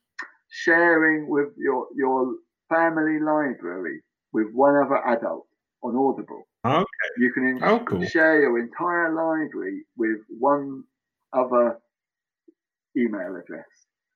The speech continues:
Speaker 1: Yeah?
Speaker 2: Yeah.
Speaker 1: Okay. Ah, what I can do then is,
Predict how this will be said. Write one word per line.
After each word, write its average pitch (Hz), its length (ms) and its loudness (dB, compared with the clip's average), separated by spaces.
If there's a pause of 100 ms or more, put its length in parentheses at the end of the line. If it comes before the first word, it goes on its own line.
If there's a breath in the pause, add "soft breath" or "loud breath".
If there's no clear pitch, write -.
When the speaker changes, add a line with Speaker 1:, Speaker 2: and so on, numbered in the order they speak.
(140)
Speaker 1:
Yeah? - 300 0 (460 soft breath)
Speaker 2:
Yeah. 113 220 0 (480)
Speaker 1:
Okay. 113 460 -2 (1080)
Ah, 117 760 2 (920)
what 139 220 6
I 131 120 6
can 120 220 0
do 139 340 4
then 113 340 -6 (580)
is, 117 340 2